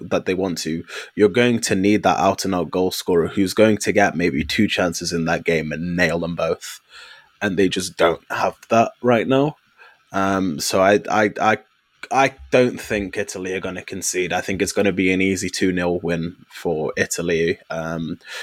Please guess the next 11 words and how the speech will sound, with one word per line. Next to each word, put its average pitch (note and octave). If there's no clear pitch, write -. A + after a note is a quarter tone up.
from, E2+
from F#2+
that E2+
standpoint, F2
I -
think F2
defensively F2+
they F2+
might F#2+
be F#2+
old, G2